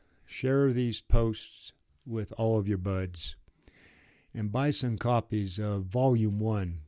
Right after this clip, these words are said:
of Son of Man Urantia to both support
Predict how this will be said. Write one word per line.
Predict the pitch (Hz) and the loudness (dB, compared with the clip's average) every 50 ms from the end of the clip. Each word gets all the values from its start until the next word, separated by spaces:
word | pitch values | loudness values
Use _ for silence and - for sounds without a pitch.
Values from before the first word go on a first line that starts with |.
| _ - - | _ -12 -8
of | 98 98 95 92 92 | -8 -6 -6 -6 -8
Son | - - 120 120 117 | -6 -2 0 0 0
of | 107 92 92 | 0 0 -2
Man | 113 117 113 113 110 110 | -2 -2 -2 -2 -2 -2
Urantia | 107 104 104 107 107 107 110 107 - - 101 107 101 92 - - - _ _ _ - _ _ _ - - _ _ _ - | -2 -2 -2 0 0 0 0 -2 -2 -4 -4 -4 -4 -6 -8 -12 -16 _ _ _ -20 _ _ _ -20 -20 _ _ _ -8
to | - 113 | -6 -2
both | 113 131 127 127 120 107 - - - - | 0 2 2 2 2 -2 -6 -14 -16 -12
support | - - 127 113 - - - 143 143 139 - | -8 -6 -6 -4 -2 0 2 2 2 0 -2